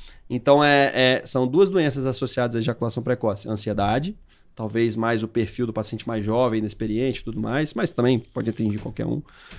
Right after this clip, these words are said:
E a disfunção erétil, o paciente mais velho, o cara que sempre teve ejacula-, tempo de ejaculação normal e agora passou a ser precoce. Você vai perguntando pro cara, você vai identificando que a ereção dele tá fraca. E ele tá s-,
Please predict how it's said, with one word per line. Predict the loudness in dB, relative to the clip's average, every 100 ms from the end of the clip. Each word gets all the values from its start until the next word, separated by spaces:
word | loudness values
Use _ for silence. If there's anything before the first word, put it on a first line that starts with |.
| -12 4
E | 6
a |
disfunção | 6 4 -2 2 2
erétil, | 2 0 -4
o |
paciente | -8 -6 -6
mais | -4 -2
velho, | 0 0 0
o | -2
cara | -2 -4
que | -6 _
sempre | -8 -6 -4
teve | -4 -4
ejacula-, | -4 -6 -8
tempo | -4 -2 0
de | -2
ejaculação | -2 -2 -2 -2
normal | 0 2 2 4
e | 6
agora | 6 4
passou | 4 0 2 0
a |
ser | 0
precoce. | -4 -2 0 0 -2 -10 -20 -20 _ _
Você | -2
vai | 0
perguntando | 4 6 6 6 4 4
pro | 4
cara, | 4 2
você | 2
vai | 2
identificando | 2 2 -2 0 0
que | 2
a |
ereção | 2 2 2
dele | 2 2
tá | 0
fraca. | 0 0 0 0
E |
ele | -2
tá | 0
s-, | -2 -4